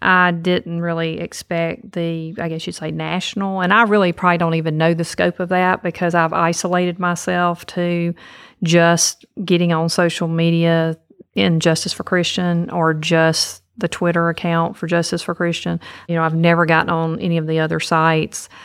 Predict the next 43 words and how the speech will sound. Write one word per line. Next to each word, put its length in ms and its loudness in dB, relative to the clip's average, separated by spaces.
The 120 2
only 260 2
time 260 2
I 60 4
know 260 4
anything 440 2
that's 200 0
been 320 -2
said 420 2
on 220 2
there 380 2
is 240 -4
if 160 0
someone 300 0
screenshots 680 0
me 120 -2
something. 360 -2
I've 160 0
even 200 -2
asked 260 -4
them 140 -4
not 220 -4
to 80 -12
do 160 2
that 280 2
because, 420 -2
you 100 4
know, 80 4
it 80 2
just 320 0
upsets 500 0
me 200 0
because 220 0
then 100 2
I 80 4
want 240 -2
to 100 -4
react 520 2
to 80 -4
that, 380 2
whatever 300 0
they're 160 -4
saying. 480 0